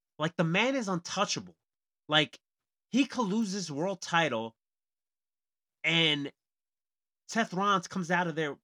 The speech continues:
walking fine. Like, it's totally fine with him. He comes out clean.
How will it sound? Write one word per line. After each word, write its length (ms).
walking 460
fine. 480
Like, 180
it's 140
totally 320
fine 340
with 140
him. 140
He 200
comes 240
out 160
clean. 440